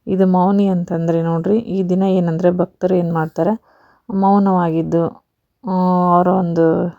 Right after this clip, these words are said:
ಧ್ಯಾನದಲ್ಲಿ ತೊಡಗ್ತಾರೆ. ಮತ್ತು ಈ ಗ್ರಂಥಗಳ ಪ್ರಕಾರ ಅಂದ್ರೆ ಈ ಗಂಗಾ ನದಿ ನೀರು ನೋಡ್ರಿ, ಈ ಒಂದು ಅಮಾವಾಸ್ಯೆ ದಿವಸ ಮಕರಂದವಾಗಿ ರೂಪುಗೊಳ್ಳುತ್ತೆ ಅಂತ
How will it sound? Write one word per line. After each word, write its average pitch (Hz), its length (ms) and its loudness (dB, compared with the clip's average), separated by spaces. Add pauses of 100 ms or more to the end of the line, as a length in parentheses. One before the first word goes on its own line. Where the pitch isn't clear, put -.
(140)
ಧ್ಯಾನದಲ್ಲಿ 190 640 0 (160)
ತೊಡಗ್ತಾರೆ. 165 640 -4 (920)
ಮತ್ತು 208 280 0
ಈ 196 220 4
ಗ್ರಂಥಗಳ 202 480 0
ಪ್ರಕಾರ 185 440 0
ಅಂದ್ರೆ 214 580 -4 (100)
ಈ 196 80 -6
ಗಂಗಾ 185 360 0
ನದಿ 202 240 2
ನೀರು 185 300 0
ನೋಡ್ರಿ, 180 380 -2 (480)
ಈ 190 200 0
ಒಂದು 185 340 2
ಅಮಾವಾಸ್ಯೆ 180 440 -2
ದಿವಸ 185 300 -4 (320)
ಮಕರಂದವಾಗಿ 185 840 0 (120)
ರೂಪುಗೊಳ್ಳುತ್ತೆ 180 680 0
ಅಂತ 165 280 -4